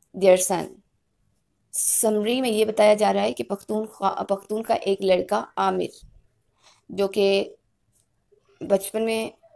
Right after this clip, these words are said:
यतीम हो जाता है माँ की पैदाइश पे, और वो अपने बाप के साथ रहता है, जिसे वो बाबा कहता है, और वहीं पर एक बहुत आलीशान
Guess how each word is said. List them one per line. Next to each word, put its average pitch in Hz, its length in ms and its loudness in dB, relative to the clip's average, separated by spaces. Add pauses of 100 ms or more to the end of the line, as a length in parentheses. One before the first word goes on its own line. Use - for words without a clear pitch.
(360)
यतीम 202 300 -4
हो 233 100 0
जाता 214 260 4
है 214 160 0
माँ 208 140 -2
की 190 100 -8
पैदाइश 190 360 2
पे, 220 120 -2
और 190 260 0
वो 185 300 -6 (340)
अपने 202 320 -2
बाप 190 340 2
के 233 120 -2
साथ 208 220 0 (120)
रहता 180 240 -4
है, 202 160 -2
जिसे 185 240 -6
वो 190 80 -4
बाबा 185 300 -2
कहता 214 260 -4
है, 220 200 -8 (640)
और 202 400 -2
वहीं 226 300 -2
पर 208 300 -2
एक 202 180 -4
बहुत 226 180 -4
आलीशान 202 520 -4